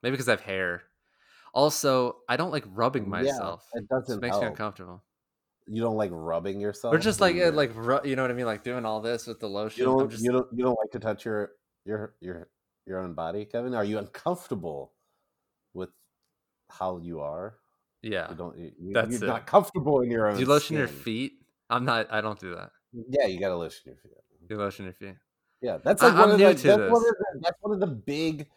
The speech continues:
Speaker 2: trouble areas, 'cause, like, nobody lotions their feet, and then you're, you become, like, that old person with just, like, crusty, like, heels on your feet, like, all that shit. Like, no, I've got, I've, I've got a, I've got a specific, a, um, kind of, it's kind of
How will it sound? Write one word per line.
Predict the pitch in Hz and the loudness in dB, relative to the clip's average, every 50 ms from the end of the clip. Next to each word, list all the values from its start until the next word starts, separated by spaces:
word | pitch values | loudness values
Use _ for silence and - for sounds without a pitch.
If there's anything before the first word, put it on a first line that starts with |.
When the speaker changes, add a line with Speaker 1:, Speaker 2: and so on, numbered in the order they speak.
| _ _ _ - | _ _ _ -14
Speaker 2:
trouble | - - - - 123 170 190 220 175 120 85 | -14 -8 0 2 4 4 6 4 2 2 0
areas, | 85 90 87 85 82 78 76 73 71 - | -2 -6 -6 -6 -6 -6 -8 -10 -12 -14
'cause, | - - 139 131 | -14 -6 -4 -2
like, | 156 127 | -2 -2
nobody | 131 135 131 135 139 135 139 135 135 123 | 0 0 2 2 4 4 2 2 2 2
lotions | 127 131 127 - 120 107 | 0 -2 -4 -6 -8 -8
their | 113 104 | -8 -8
feet, | - - 196 214 190 | -6 -4 -4 -2 -2
and | 151 135 | -2 -2
then | 135 135 131 | -2 -2 -2
you're, | 123 117 107 117 - - - _ _ _ _ | -2 -2 -4 -8 -14 -20 -20 _ _ _ _
you | - | -10
become, | 127 117 - - 147 127 | -10 -8 -6 -6 -4 -4
like, | 131 117 - | -4 -4 -2
that | 117 107 98 - | -4 -4 -4 -2
old | 117 123 131 143 151 143 - | 0 0 2 0 0 -2 -6
person | - 98 101 95 - - 107 | -6 -6 -6 -6 -8 -10 -12
with | 98 - | -12 -12
just, | - 104 - - | -12 -14 -10 -10
like, | 110 92 80 _ | -10 -10 -10 _
crusty, | - - - - 117 117 117 - - - 117 110 110 | -20 -14 -8 -6 -4 -4 -4 -6 -10 -10 -8 -6 -4
like, | 101 98 92 90 | -4 -4 -6 -8
heels | _ - - - 113 117 113 110 110 110 107 107 107 107 107 104 98 104 | _ -20 -18 -12 -10 -8 -6 -6 -4 -4 -4 -4 -4 -4 -4 -6 -6 -6
on | 104 101 | -6 -6
your | 101 95 | -6 -8
feet, | 92 - - - 117 107 | -10 -12 -14 -12 -10 -6
like, | - 110 107 98 85 - - - - | -4 -4 -4 -4 -6 -12 -18 -10 -4
all | 107 110 110 101 | -2 0 0 0
that | 98 92 90 - | 0 -2 -4 -6
shit. | - - 90 78 80 | -10 -12 -12 -10 -8
Like, | 92 85 82 78 _ _ _ _ _ _ - - - _ _ _ _ _ - | -8 -8 -10 -12 _ _ _ _ _ _ -20 -20 -20 _ _ _ _ _ -2
no, | 139 160 135 | 2 4 6
I've | 120 123 143 143 | 6 6 6 6
got, | 139 151 170 160 - | 4 4 4 4 4
I've, | 139 151 147 135 | 2 2 4 4
I've | 139 143 143 135 | 2 0 0 0
got | 147 147 160 156 | 0 0 2 2
a, | - - - - - | 0 -2 -2 -4 -2
I've | 131 131 151 147 | 0 0 2 2
got | 147 151 156 147 - | 4 4 4 2 0
a | 127 | -6
specific, | - - - 135 - - - 135 131 - - 127 110 - - - | -8 -8 -8 -8 -6 -4 -4 -4 -4 -2 -4 -6 -6 -6 -6 -4
a, | 110 107 107 101 | -2 0 0 2
um, | 98 95 92 90 87 87 87 82 85 85 - _ _ _ _ _ _ _ _ | 2 2 2 2 0 0 -2 -4 -6 -12 -16 _ _ _ _ _ _ _ _
kind | - - 139 127 127 131 123 117 | 0 4 6 6 6 6 4 4
of, | 120 113 110 104 101 98 92 90 87 | 6 6 6 4 4 0 -2 -8 -10
it's | 120 117 - | -12 -12 -12
kind | - - - - 131 131 139 147 151 156 165 | -14 -12 -6 -4 -4 -2 -2 -2 -2 0 0
of | 160 156 147 143 139 | 0 0 0 -4 -8